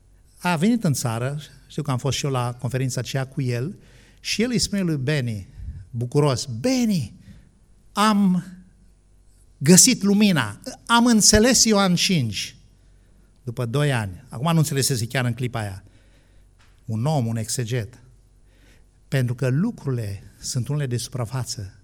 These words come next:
dar aurul este în adânc. Deci, repeți, citești și citești și citești. Dacă vrei să studiezi, dacă lecturezi,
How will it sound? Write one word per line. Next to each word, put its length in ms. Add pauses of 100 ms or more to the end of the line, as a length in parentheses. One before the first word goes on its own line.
(160)
dar 140
aurul 720 (680)
este 320
în 100
adânc. 480 (720)
Deci, 420 (100)
repeți, 680 (220)
citești 760 (240)
și 180
citești 600 (300)
și 140
citești. 580 (760)
Dacă 300
vrei 140
să 140
studiezi, 240
dacă 180
lecturezi, 480